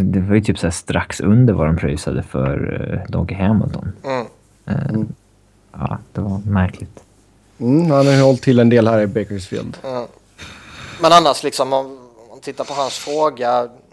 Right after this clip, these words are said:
Speaker 2: liksom, Nugent Hopkins.
Speaker 3: Alltså, det beror
Speaker 2: Ja,
Speaker 3: väl
Speaker 2: alltså
Speaker 3: lite på, alltså, att,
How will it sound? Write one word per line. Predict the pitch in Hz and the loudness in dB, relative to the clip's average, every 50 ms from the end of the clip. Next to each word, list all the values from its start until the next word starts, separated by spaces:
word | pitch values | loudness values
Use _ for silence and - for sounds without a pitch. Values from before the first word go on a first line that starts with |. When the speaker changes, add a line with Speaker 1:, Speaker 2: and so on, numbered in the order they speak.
| _ _ _ _ _ _ _ | _ _ _ _ _ _ _
Speaker 2:
liksom, | - 123 - 127 | -20 -20 -20 -18
Nugent | 120 123 127 123 123 127 127 - | -14 -14 -14 -12 -12 -14 -10 -6
Hopkins. | - 139 - - - _ - 120 113 120 - - - - - - _ _ _ _ _ _ _ _ _ _ _ _ _ _ _ _ _ _ - - - - 226 - - - - _ _ _ _ _ _ _ _ _ _ _ _ _ _ _ _ _ _ - - - - _ _ _ _ _ _ _ _ _ _ _ _ _ _ _ _ _ _ _ _ _ _ _ _ _ _ | -6 -6 -6 -8 -20 _ -16 -14 -14 -14 -14 -14 -14 -14 -16 -18 _ _ _ _ _ _ _ _ _ _ _ _ _ _ _ _ _ _ -12 -8 -6 -6 -6 -6 -10 -14 -20 _ _ _ _ _ _ _ _ _ _ _ _ _ _ _ _ _ _ -20 -20 -20 -20 _ _ _ _ _ _ _ _ _ _ _ _ _ _ _ _ _ _ _ _ _ _ _ _ _ _
Speaker 3:
Alltså, | - 123 139 143 165 | 0 0 4 4 6
det | 170 170 | 6 6
beror | 143 113 156 156 | 4 4 2 2
Speaker 2:
Ja, | 156 | 4
Speaker 3:
väl | - 196 | 6 6
Speaker 2:
alltså | 208 185 143 | 6 6 4
Speaker 3:
lite | 151 131 - | 0 0 2
på, | 147 165 190 175 | 4 4 6 6
alltså, | 143 123 - 147 | 4 4 2 2
att, | 139 - - | 2 2 2